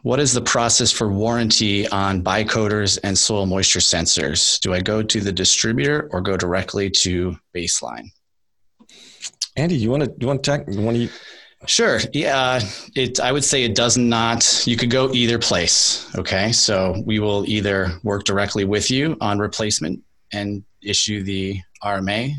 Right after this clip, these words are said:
Speaker 1: or we can work through distribution. Um, and if distribution, let's see,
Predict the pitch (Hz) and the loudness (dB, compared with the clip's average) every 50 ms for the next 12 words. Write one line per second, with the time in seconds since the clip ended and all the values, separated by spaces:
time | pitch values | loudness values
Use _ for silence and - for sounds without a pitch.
0 | 131 - - 98 92 95 92 - 95 92 95 95 92 - - 95 90 85 90 87 | -8 -8 -6 -6 -4 -4 -4 -4 -4 -4 -4 -4 -4 -4 -6 -4 -4 -2 -2 -2
1 | - - - 78 82 80 78 - - 76 80 95 - - - - - - - - | -2 -2 -4 -6 -4 -2 -2 -2 -2 -2 -4 -10 -12 -16 -20 -20 -18 -18 -18 -20
2 | - - _ - - - - 104 90 85 85 85 87 82 - - 98 95 95 98 | -20 -20 _ -20 -14 -8 -6 -4 -2 -2 -2 -2 -2 -4 -4 -2 -2 0 0 -2
3 | 90 - - - 107 - - - 104 92 107 107 101 - - - 104 101 98 98 | -2 -2 -2 -2 0 0 0 -2 -2 -2 -2 0 0 2 2 2 0 0 0 -2
4 | 90 - - - - - - - - - - - - - - - - - - - | -4 -6 -10 -20 -20 -20 -20 -20 -20 -20 -20 -20 -20 -20 -20 -20 -20 -20 -20 -20
5 | - - - 95 92 - - - 92 85 87 87 | -20 -12 -8 -6 -4 -2 -2 -2 0 -2 -2 -4